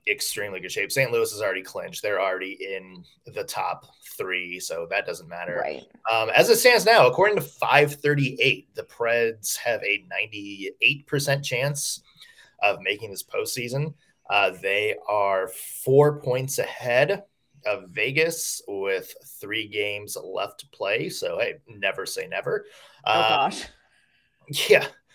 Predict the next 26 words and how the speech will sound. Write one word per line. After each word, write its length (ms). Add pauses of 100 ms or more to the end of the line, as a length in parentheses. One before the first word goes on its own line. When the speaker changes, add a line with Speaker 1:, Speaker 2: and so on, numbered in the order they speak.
(260)
Speaker 2:
Oh, 220
Speaker 1:
Um, 80
so, 240
Speaker 2:
gosh. 120
Speaker 1:
uh, 280
of 100
course, 520
all 260
it 80
is, 240
but, 280
you 100
know, 160 (120)
Vegas 600 (520)
last 400
night, 540
you 100
know, 60
it 140
could 100
have 80
been 100
a 120
very 420
different 320
story 400